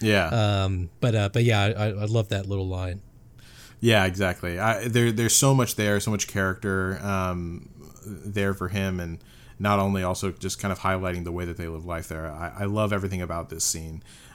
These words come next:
Speaker 1: Um, but it also shows us next, um, the relationship, the dynamic that we have between Vander and, um, the orphans, you know, the crew that we just met, Clagger,
Speaker 2: Yeah.
Speaker 1: Milo,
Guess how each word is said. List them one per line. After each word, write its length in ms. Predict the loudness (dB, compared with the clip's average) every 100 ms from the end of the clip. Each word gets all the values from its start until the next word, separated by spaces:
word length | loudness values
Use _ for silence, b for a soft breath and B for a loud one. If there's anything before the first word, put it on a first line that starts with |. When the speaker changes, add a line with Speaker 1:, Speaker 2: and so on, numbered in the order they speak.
| b
Speaker 1:
Um, 540 | -2 0 0 -2 -6 -10 -20 -20 0
but 120 | 2
it 60 | 6
also 720 | 4 4 4 4 4 2 0 -6 -16 -16 -14 -12
shows 400 | -2 2 4 4
us 180 | 2 0
next, 760 | 0 2 0 0 -2 -2 -4 -8 b b b -4
um, 400 | 0 2 0 0 0
the 80 |
relationship, 800 | 2 6 6 4 0 -2 -4 -6 -12
the 100 | -8
dynamic 380 | -2 0 0 0
that 100 | -2
we 120 | -2
have 440 | 0 0 0 -2 -6
between 600 | -6 -4 -2 -2 -2 -4
Vander 840 | -6 -4 0 0 0 2 2 2 0
and, 720 | -2 0 0 -2 -2 -6 -8 b b b b
um, 220 | -6 -4
the 80 | 0
orphans, 580 | 2 2 0 -8 -8 -6
you 80 | -6
know, 140 | -6
the 220 | -8 -10
crew 180 | -4 -2
that 80 | 0
we 100 | -2
just 220 | -6 -6
met, 220 | -4 -6 -6
Clagger, 420 | -6 -4 -4 0
Speaker 2:
Yeah. 120 | 0
Speaker 1:
Milo, 480 | 0 -6 -6 -8